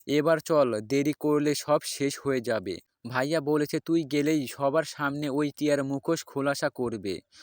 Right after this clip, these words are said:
ছোঁয়া আর কিছু না ভেবে শুধু পরিবারের কথা ভেবে ছুটে গিয়েছে হলরুমে।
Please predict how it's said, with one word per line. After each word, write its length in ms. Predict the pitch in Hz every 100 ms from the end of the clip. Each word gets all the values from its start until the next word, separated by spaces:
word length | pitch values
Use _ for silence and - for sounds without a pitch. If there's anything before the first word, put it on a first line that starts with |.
| - -
ছোঁয়া 220 | 151 147
আর 120 | 143
কিছু 300 | 143 151 156
না 200 | 151 143
ভেবে 280 | 143 143 143
শুধু 300 | 151 - 139
পরিবারের 560 | 151 147 147 143 143 139
কথা 280 | 139 139 147
ভেবে 420 | 135 135 131 180 - -
ছুটে 280 | - 156 160
গিয়েছে 380 | 139 151 147 160
হলরুমে। 640 | 131 139 139 127 113